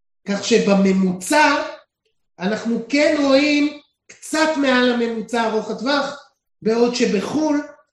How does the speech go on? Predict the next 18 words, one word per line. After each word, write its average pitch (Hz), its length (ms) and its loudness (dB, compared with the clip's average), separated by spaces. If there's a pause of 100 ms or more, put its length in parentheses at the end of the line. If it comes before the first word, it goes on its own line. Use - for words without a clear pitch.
המדדים 208 600 -4
טסו 262 640 0 (200)
הרבה 226 360 2
הרבה 269 140 2
יותר 262 380 2
גבוה. 214 320 -2 (520)
וידוע 233 960 2 (540)
שלפחות 202 1120 2
בשנים 226 420 2
האחרונות, 233 600 4
למרות 220 300 4
שהייתה 233 340 0
הגדלה 214 540 0
מאוד 247 180 0
משמעותית 233 800 -4
לחו"ל, 294 560 -4 (760)
רוב 220 720 2
הקרנות 220 760 -2